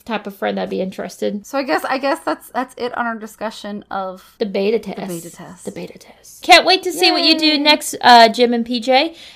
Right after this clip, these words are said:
Speaker 1: And Katie, I believe,
Speaker 2: I know.
Speaker 1: I believe it's your pick now, so you get to pick next week's movie.
Speaker 2: It is.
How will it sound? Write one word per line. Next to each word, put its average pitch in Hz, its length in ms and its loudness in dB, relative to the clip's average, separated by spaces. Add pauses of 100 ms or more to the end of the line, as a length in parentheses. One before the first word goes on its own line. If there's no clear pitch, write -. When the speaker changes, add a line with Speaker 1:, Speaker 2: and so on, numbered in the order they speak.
Speaker 1:
And 262 200 2
Katie, 359 320 4
I 277 100 6
believe, 294 300 2
Speaker 2:
I - 20 2
know. 330 380 6
Speaker 1:
I 302 80 6
believe 339 260 -2
it's 349 240 -6
your 427 140 -2
pick 208 440 -6
now, 202 280 -4
so 202 160 -8
you 269 160 -4
get 302 160 -8
to - 40 -12
pick - 460 -6
next 247 340 -8
week's 233 300 -6
movie. 220 400 -6
Speaker 2:
It 453 280 -6
is. 427 1080 -6